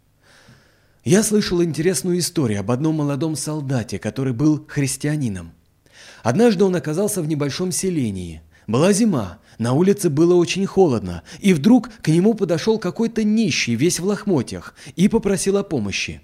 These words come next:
Денег у солдата не было ни копейки, еды тоже не осталось. Тогда он достал из своего вещевого мешка своё единственное шерстяное одеяло, разрезал его на две половины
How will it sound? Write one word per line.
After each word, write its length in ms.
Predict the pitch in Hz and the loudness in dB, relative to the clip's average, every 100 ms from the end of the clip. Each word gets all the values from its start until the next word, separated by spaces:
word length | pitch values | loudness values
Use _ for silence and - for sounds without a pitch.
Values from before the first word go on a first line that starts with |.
| _ _ _ - - 127 | _ _ _ -20 -14 -2
Денег 420 | 120 220 190 151 | 4 6 4 2
у 60 | |
солдата 420 | 139 151 147 185 156 | -2 -2 0 0 2
не 160 | 156 | 2
было 200 | 170 180 | 4 4
ни 200 | 156 165 | 2 -2
копейки, 500 | 185 175 196 147 - | 0 -2 2 0 0
еды 320 | 113 151 170 | 0 2 2
тоже 280 | 220 233 123 | 4 2 2
не 80 | 113 | -2
осталось. 560 | 107 - 101 85 - - - - - | -4 -4 -8 -8 -12 -16 -20 -20 -2
Тогда 380 | 185 196 180 165 | 0 2 2 2
он 160 | 180 180 | 0 2
достал 400 | 175 - 220 208 | 0 0 2 2
из 80 | - | 2
своего 360 | 175 180 208 | 2 4 4
вещевого 440 | 170 - 185 208 190 | 4 0 4 4 4
мешка 520 | 175 - 135 131 131 - | 2 0 -2 -2 -4 -10
своё 380 | - 151 170 202 | -6 0 2 2
единственное 720 | 180 147 208 220 175 170 165 | 2 2 2 2 0 0 0
шерстяное 680 | - 160 151 180 190 190 185 | 0 -2 -2 -2 0 0 0
одеяло, 720 | 180 151 175 131 120 139 151 - - | -4 -2 -2 -2 -2 -4 -6 -10 -6
разрезал 600 | 139 165 156 214 202 190 | 0 2 4 4 6 4
его 240 | 151 170 196 | 4 2 2
на 120 | 165 | 2
две 200 | 151 202 | 2 2
половины 500 | 165 147 127 156 | 2 0 2 2